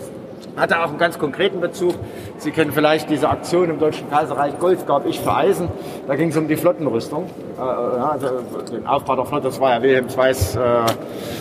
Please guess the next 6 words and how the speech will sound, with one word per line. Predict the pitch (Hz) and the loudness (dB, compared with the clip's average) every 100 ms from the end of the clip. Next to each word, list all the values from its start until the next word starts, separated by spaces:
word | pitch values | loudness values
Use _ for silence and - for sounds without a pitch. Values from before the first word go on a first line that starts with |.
| - - - - | -8 -10 -8 0
Lieblingsthema, | 190 156 - 160 143 117 | 2 2 0 0 2 2
nicht? | 113 160 - | 2 -2 0
Deutschland | 139 139 143 135 - | 0 0 0 0 -2
zur | 135 | -2
Seemacht | 165 226 143 - - | 0 2 2 0 -4
machen. | 139 143 | -4 -4